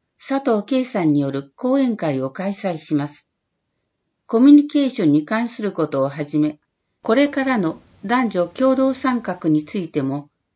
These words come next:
自身の経験から感じるままにお話しいただきます。日時、令和五年一月十四日土曜、十三時三十分から十五時三十分。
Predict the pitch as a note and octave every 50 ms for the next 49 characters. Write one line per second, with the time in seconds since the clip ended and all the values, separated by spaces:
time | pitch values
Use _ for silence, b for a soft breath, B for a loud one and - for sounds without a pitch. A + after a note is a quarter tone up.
0 | _ _ - F#3+ G#3+ B3+ B3 - A#3+ G3+ F#3 F3 E3 D#3+ E3 - A#3 A3+ A3 -
1 | A3 G#3+ G3+ - G3+ F#3+ F#3+ F#3 - - _ _ _ - - B3+ C4+ C#4 B3 C4+
2 | C4+ - C4 B3+ B3+ B3 A#3 A#3+ A3+ G3 D#3+ C#3+ C#3+ D#3 F#3 G#3+ G#3 G#3 G3 -
3 | - G3+ F3+ - F#3 F3+ F3 E3+ D#3+ - D#3+ D3+ D3+ D3+ - - - _ _ _
4 | _ _ _ _ _ _ _ _ _ _ _ _ _ _ _ _ _ _ _ _
5 | _ _ _ _ _ - A3+ A#3+ A3+ - - F#3 D#3 C#3 C#3 C#3 - - _ _
6 | _ _ _ _ _ _ _ _ _ _ _ _ _ _ - G#3 G3 B3 C4 C4
7 | B3+ B3+ A#3+ A3+ A#3+ A#3 A3+ A3+ A3 G#3+ G#3+ - - _ _ _ _ _ - F#3+
8 | F#3+ F#3 - C4 B3 B3 A#3+ A#3+ - A#3 G#3 G#3 A#3 A#3 G#3+ D#3+ C#3 C3+ - _
9 | - - C3+ C#3+ _ _ _ _ - D#3+ E3+ E3+ F3+ F#3 G3 F3 C#3+ C#3+ - _
10 | _ _ _ _ _ _ _ _ _ _ _ - G#3 A3 C#4 C#4+ C#4 C#4+ D4 C4
11 | B3+ G#3+ D#3+ D#3 D#3 - A#3 G#3+ G#3+ G3 G#3+ G3+ - - D#3+ C#3+ C#3 - C3+ B2+
12 | B2+ B2+ - - _ _ - F3+ F#3+ B3 B3+ - A3 F3 D3+ D3+ D3+ D3+ F#3 E3
13 | E3 E3 E3 D#3+ D#3 - - - - -